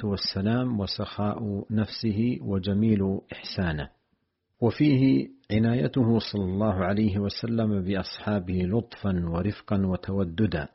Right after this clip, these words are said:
وفيه ما هو شاهد لهذه الترجمة، وهو الأكل من جانب القصعة،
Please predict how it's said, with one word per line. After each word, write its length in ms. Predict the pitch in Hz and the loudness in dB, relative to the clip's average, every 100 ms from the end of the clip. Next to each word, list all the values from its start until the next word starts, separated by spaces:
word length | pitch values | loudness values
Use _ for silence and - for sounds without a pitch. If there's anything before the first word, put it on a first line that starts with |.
| _ _ _ _ _ _ _ _ - | _ _ _ _ _ _ _ _ 0
وفيه 440 | 104 139 139 131 | 2 4 4 4
ما 180 | 123 123 | 4 4
هو 220 | 110 107 | 2 2
شاهد 500 | 104 123 127 120 107 | 0 0 0 2 2
لهذه 640 | 107 95 92 107 104 92 95 | 2 2 2 2 0 0 -2
الترجمة، 760 | - 113 104 98 113 117 95 | -4 -4 -2 0 0 0 -2
وهو 240 | 98 101 | -2 0
الأكل 420 | 104 123 123 - 123 | 0 0 -4 -2 -2
من 400 | 127 120 104 98 | 0 0 0 0
جانب 440 | 110 117 110 92 | 0 2 0 0
القصعة، 580 | 85 - 98 - 71 | -2 -2 -4 -4 -10